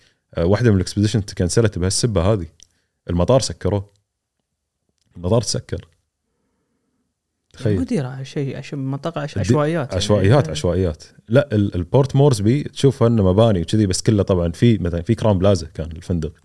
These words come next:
Speaker 2: قاعد.
Speaker 1: بس كله كان، آه، يعني شبك و-،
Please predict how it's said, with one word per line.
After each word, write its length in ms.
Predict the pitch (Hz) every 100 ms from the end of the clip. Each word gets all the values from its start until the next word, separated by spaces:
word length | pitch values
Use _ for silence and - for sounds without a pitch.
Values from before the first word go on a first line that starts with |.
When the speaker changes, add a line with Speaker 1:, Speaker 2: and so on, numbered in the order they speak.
| _
Speaker 2:
قاعد. 240 | - 131 131 _ -
Speaker 1:
بس 180 | 87 -
كله 460 | - 123 135 107 90
كان، 420 | 104 104 98 87
آه، 1300 | 85 82 78 80 - - - - - - - - -
يعني 200 | 82 80
شبك 520 | 82 101 98 92 85 82
و-، 200 | 76